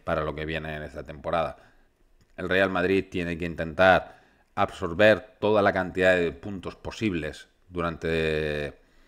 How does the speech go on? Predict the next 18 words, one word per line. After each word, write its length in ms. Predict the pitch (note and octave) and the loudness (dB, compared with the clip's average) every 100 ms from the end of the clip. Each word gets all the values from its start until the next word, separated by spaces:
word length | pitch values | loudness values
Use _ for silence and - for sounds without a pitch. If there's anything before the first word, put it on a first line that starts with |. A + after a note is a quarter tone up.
| _ _ | _ _
durante 300 | F#2 F2+ F2 | 0 0 2
la 140 | F2 | 0
temporada 560 | E2 E2+ E2+ F2 F2+ D#2+ | 0 -4 0 4 4 4
para 160 | F2+ E2 | 0 -2
que 100 | E2+ | -6
su 140 | - | -6
enfrentamiento 720 | D#2+ D#2+ D#2+ D#2+ F2+ F#2 F2 | -8 -6 -4 -4 -4 -4 -4
con 140 | F#2+ | -4
el 100 | G2+ | -2
Barcelona 500 | G2+ G2 G#2+ F#2+ E2 | -2 -2 0 0 0
sea 160 | - E2+ | -4 -8
un 60 | E2 | -8
enfrentamiento 720 | D#2 E2+ D2+ D#2+ E2 D#2 E2 | -6 -8 -6 -8 -8 -6 -2
directo 320 | E2+ E2 D#2 | -2 -2 -8
de 100 | D2+ | -6
tú 160 | G2+ | -2
a 100 | G2+ | -2
tú. 160 | E2 | -2